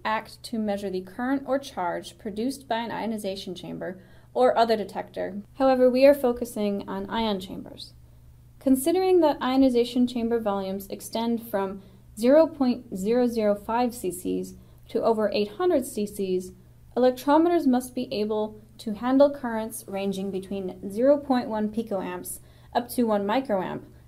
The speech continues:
depending on the source. The measurement of charge depends on the accumulation time, typically fifteen to sixty seconds,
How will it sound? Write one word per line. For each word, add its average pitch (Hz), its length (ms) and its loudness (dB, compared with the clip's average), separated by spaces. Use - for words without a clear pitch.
depending 240 420 4
on 190 120 0
the 185 80 -4
source. - 580 -4
The 240 60 2
measurement 311 360 4
of 349 120 0
charge 226 500 0
depends 202 480 -4
on 190 140 -6
the 190 80 -8
accumulation 240 720 0
time, 175 480 -8
typically 285 480 2
fifteen 214 520 -4
to 202 100 -12
sixty 190 320 -10
seconds, - 720 -2